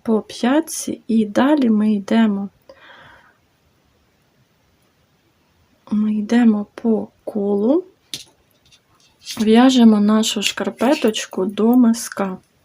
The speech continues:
Ось так виглядає все трикутничком таким.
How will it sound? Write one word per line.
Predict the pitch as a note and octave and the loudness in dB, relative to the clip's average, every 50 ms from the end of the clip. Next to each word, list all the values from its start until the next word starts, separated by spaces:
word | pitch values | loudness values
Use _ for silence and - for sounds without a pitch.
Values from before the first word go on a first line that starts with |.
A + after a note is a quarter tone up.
| _ _ _ _ _ _ - - - - - _ _ - - - - - _ _ _ _ _ _ _ _ - | _ _ _ _ _ _ -20 -20 -20 -20 -20 _ _ -20 -20 -20 -20 -20 _ _ _ _ _ _ _ _ -12
Ось | A3+ A3 - - - | -10 -10 -10 -12 -8
так | - - G3+ F#3+ G3+ - - - | -6 -4 -4 -4 -4 -8 -10 -8
виглядає | A3 G#3+ A3 A3 G#3 - A3 G#3 G3+ G3 G#3 - F#3+ F#3+ F#3 F#3+ G3 G3+ A3+ | -4 -2 -2 -2 -2 -4 -4 -4 -4 -4 -4 -6 -6 -6 -6 -4 -4 -4 -6
все | A#3+ - - - - - B3+ C4 D4 C#4+ - _ _ _ _ _ _ _ _ _ _ _ _ - - _ _ _ _ _ _ _ - - | -6 -8 -10 -10 -6 -4 -2 -2 -4 -4 -10 _ _ _ _ _ _ _ _ _ _ _ _ -20 -20 _ _ _ _ _ _ _ -14 -8
трикутничком | - A3 A3+ A3+ A#3 - - A#3 A3 - - A3 G#3+ A3 - - - - G#3+ G#3+ A3 | -2 -2 -2 -2 -2 -2 -2 -2 -2 0 0 -2 -2 -2 -4 -6 -6 -4 -4 -4 -4
таким. | - G#3+ A3 A3+ - A3+ G#3+ A3 G#3+ | -4 -6 -8 -8 -6 -6 -4 -4 -6